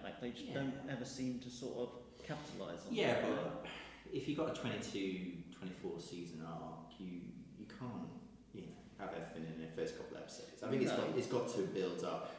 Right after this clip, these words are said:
Speaker 2: I would say this for Flash. I think for the first season, it was very good. You know, so I've got confidence that they will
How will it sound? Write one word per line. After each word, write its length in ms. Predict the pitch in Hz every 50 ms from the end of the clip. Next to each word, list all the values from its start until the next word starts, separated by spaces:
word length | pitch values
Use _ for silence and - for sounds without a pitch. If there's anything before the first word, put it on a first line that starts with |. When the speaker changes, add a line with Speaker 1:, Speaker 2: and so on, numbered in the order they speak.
| -
Speaker 2:
I 60 | - 123
would 100 | 120 -
say 200 | - 160 135 120
this 160 | 110 - -
for 100 | - - - - -
Flash. 280 | 92 82 80 80 - - 92
I 40 | - -
think 200 | 104 98 95 90 - - - - - - - - - - -
for 140 | 104 95 95
the 60 | -
first 340 | - 113 98 95 98 98 -
season, 380 | 101 98 98 98 - - - - - - - - - - - - - - - - -
it 140 | 95 - -
was 100 | - -
very 340 | - - 80 78 76 76 76 76
good. 240 | - - - - - - - - - - - - - - - - - - - - - -
You 180 | 120 113 101
know, 160 | 92 87 82 80
so 220 | - - - -
I've 220 | - - - -
got 260 | - 92 - - - -
confidence 560 | - - - - - - 87 82 80 - -
that 200 | - - - 82
they 120 | 82 85 85 87
will 380 | 87 85 80 80 80 80 78